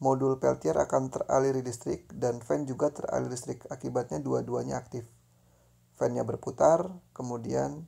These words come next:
modul Peltier juga, eh,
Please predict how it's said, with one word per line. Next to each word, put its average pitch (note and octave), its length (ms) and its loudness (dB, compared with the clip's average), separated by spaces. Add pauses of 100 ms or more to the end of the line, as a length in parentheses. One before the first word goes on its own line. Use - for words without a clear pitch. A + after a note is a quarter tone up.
(360)
modul B2+ 320 -2
Peltier B2+ 320 -2 (120)
juga, C3 440 -4 (720)
eh, B2 640 -2